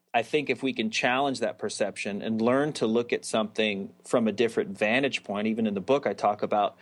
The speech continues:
four buddies watching the game. One guy's in the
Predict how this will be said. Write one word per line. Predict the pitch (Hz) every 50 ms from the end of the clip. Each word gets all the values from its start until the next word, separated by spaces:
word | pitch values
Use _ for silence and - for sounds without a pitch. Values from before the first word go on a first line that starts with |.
| - - - - _ _ _
four | - - - 151 135 127 131 113
buddies | 98 - - _ 127 123 131 135 127 113 107
watching | 113 117 120 120 - - 113
the | 107 101
game. | 98 117 120 131 127 120 110 101
One | 98 107 120 131 131
guy's | 117 123 120 117 117 117 107
in | 120 120 113
the | 110 98